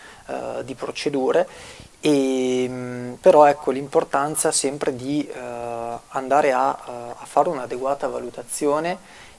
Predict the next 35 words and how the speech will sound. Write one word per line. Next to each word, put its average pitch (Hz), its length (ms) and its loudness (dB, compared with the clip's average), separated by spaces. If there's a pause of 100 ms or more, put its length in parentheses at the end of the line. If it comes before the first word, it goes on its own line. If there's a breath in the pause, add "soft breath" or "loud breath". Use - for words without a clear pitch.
(120)
e, 139 260 6
eh, 117 1120 -4
per 139 180 0
poter 143 300 0
seguire 135 360 -4
bene 127 180 -8
il 120 60 -14
paziente. - 600 -6
Quindi, 147 300 -16 (400 loud breath)
eh, 139 100 -8
si - 160 -2
tratta - 380 2
principalmente 135 720 -4
di 120 80 -8
trattamenti 123 600 -10
laser 147 460 2
che 123 340 -12
agiscono, 131 680 -10 (600)
eh, 127 40 -12
su - 140 -12
quello 147 240 -4
che - 140 -14
è - 20 -10
la 127 120 -8
struttura - 420 -8
più - 160 -10
anteriore 131 400 -4
dell'occhio, 127 380 -6
che - 80 -16
è - 40 -12
la 147 80 -10
cornea, - 500 -8 (580 loud breath)
e, 120 760 0
mm, 120 380 -12 (380)
ovviamente 127 380 -4